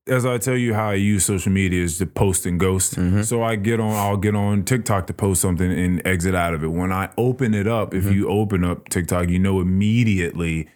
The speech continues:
Speaker 1: is ju-, they just start playing videos,
Speaker 2: Mm-hmm.
Speaker 1: right? You're at
Speaker 2: Yeah,
Speaker 1: the
Speaker 2: yeah.
Speaker 1: search and they just start playing.
Speaker 2: Yeah,
Speaker 1: It's
Speaker 2: algorithm.
Speaker 1: just, it's just filters.
Speaker 2: Mm-hmm.
Speaker 1: It's just, um,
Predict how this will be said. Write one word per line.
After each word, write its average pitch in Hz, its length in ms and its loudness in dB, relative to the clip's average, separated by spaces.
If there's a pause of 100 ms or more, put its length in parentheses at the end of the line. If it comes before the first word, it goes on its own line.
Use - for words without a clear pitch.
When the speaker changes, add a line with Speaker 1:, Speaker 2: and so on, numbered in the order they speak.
(120)
Speaker 1:
is 85 220 0
ju-, 92 100 -2
they 90 120 2
just 85 140 -2
start 95 200 0
playing 104 240 -2
videos, 82 500 -4
Speaker 2:
Mm-hmm. 110 200 2
Speaker 1:
right? 90 220 0
You're 98 260 0
at 98 60 0
Speaker 2:
Yeah, 95 60 0
Speaker 1:
the 104 40 4
Speaker 2:
yeah. 107 60 2
Speaker 1:
search 104 240 -2
and 98 80 -2
they 98 60 0
just 90 160 -2
start 98 180 -2
playing. 101 340 -2
Speaker 2:
Yeah, 262 80 -2 (540)
Speaker 1:
It's - 40 -4
Speaker 2:
algorithm. 95 380 0
Speaker 1:
just, 208 480 -2 (440)
it's - 120 -2
just 180 460 0 (1080)
filters. - 880 -2 (680)
Speaker 2:
Mm-hmm. 101 120 4
Speaker 1:
It's 113 140 2
just, 139 220 0
um, 131 160 2